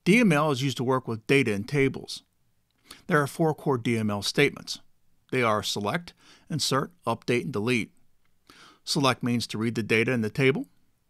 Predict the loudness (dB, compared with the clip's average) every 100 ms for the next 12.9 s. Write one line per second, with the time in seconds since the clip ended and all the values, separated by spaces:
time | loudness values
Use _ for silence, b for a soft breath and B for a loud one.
0 | _ _ _ _ _ -6 -4 -2 -2 -2
1 | -4 -8 -8 -6 -2 0 0 -2 -2 -2
2 | -2 -4 -10 _ _ _ _ 0 2 -2
3 | 0 -2 -2 -6 -2 2 2 2 -2 0
4 | 0 0 -2 -4 -4 -4 -4 B B B
5 | -4 0 2 2 2 0 0 -2 -4 -2
6 | 2 2 2 2 0 0 -4 -6 -6 -6
7 | -6 -14 _ _ _ _ _ _ _ _
8 | _ _ _ _ _ 4 4 4 2 2
9 | 2 0 -2 -4 -4 -4 -6 -4 -2 -2
10 | -2 -4 -4 B -8 0 2 4 2 2
11 | -4 -4 0 0 0 -2 -2 0 0 0
12 | -2 -2 -2 -2 -4 0 0 0 -8